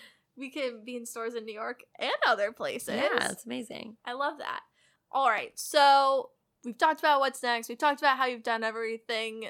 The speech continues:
Speaker 1: to build your brand. We've talked about your past. Where can people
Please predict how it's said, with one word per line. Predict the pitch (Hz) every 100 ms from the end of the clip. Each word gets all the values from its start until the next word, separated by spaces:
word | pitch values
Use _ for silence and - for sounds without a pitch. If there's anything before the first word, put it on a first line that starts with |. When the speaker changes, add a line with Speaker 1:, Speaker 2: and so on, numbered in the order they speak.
| - _
Speaker 1:
to | -
build | 208 233 226
your | 220
brand. | 214 392 381 370
We've | 311
talked | 262 240 247
about | 262 202
your | 226
past. | 226 - 302 277 - - - _
Where | 269 294 302
can | 311 277
people | - 240 226 240 240 240 262